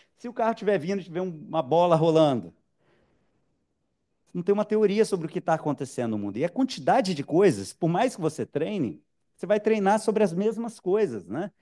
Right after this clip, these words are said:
Tipo de power law, assim, é, noventa por cento das situações vão seguir dez por cento das situa-, dos tipos de situações, mas você tem uma cauda muito longa de situações que são muito infrequentes, mas a cauda é muito longa.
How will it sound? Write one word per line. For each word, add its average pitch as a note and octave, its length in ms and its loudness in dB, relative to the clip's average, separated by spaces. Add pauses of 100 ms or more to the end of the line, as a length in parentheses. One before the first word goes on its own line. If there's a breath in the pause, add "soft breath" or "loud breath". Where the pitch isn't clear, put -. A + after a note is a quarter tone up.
(760)
Tipo G#3 180 -4
de F#3+ 100 -2
power G#3 420 6
law, D#3 240 6
assim, D3 280 0
é, C3 80 -2
noventa D#3 480 0
por F3+ 120 -16
cento D#3+ 260 -2
das D3 100 -4
situações C#3+ 760 -4
vão C3+ 140 0
seguir D3+ 320 -4
dez D#3+ 340 4
por - 160 -6
cento F3 380 2
das D3+ 200 2
situa-, D3+ 340 -2
dos B2 180 -8
tipos A3+ 300 0
de D#3 100 -2
situações, B2+ 560 0
mas B2 120 -2
você D3+ 220 -2
tem F#3 140 2
uma F#3 160 0
cauda D#3 320 4
muito A3+ 320 4
longa C#3+ 380 6 (320 loud breath)
de E3 100 -4
situações F3+ 560 0
que - 60 -16
são E3+ 360 0 (380 loud breath)
muito B3+ 560 4
infrequentes, A#3 680 2
mas F#3 200 0
a G3 60 2
cauda A3+ 380 4
é C4 40 4
muito A#3+ 280 0
longa. A3+ 500 0